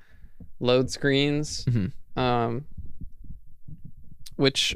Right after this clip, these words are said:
Speaker 1: were noticeable. That's how I knew they were long. I was like, "Man, that's kind of like a fucking long load screen." Um, but whatever, it's a Bethesda game, so, you know. Um, also, a special shout out this week to, uh,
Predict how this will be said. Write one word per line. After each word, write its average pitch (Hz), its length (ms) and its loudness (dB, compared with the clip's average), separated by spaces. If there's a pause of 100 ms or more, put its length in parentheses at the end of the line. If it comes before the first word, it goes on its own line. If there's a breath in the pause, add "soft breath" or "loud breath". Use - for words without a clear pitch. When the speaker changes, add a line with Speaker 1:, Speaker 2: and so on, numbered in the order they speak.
(120)
Speaker 1:
were 139 140 6
noticeable. 123 680 2
That's 123 180 2
how 139 100 6
I 127 80 6
knew 120 120 4
they 117 80 6
were 113 80 4
long. 110 260 0
I 135 60 -8
was 143 100 -2
like, 135 120 2
"Man, 202 120 0
that's - 160 -6
kind 233 180 0
of 170 60 -2
like - 120 -6
a - 40 -12
fucking - 380 -10
long 127 340 -6
load 113 240 0
screen." - 360 -4 (640)
Um, 120 340 -4 (1120)
but - 160 4
whatever, 123 320 6
it's - 140 -2
a - 20 -18
Bethesda 113 420 2
game, 110 260 0
so, 101 200 -2
you 123 100 0
know. 135 200 0 (680)
Um, 147 460 10
also, 180 480 8
a 160 60 2
special - 340 2
shout 151 320 4
out 147 240 4
this - 240 0
week 131 260 2
to, 120 400 4
uh, 113 500 4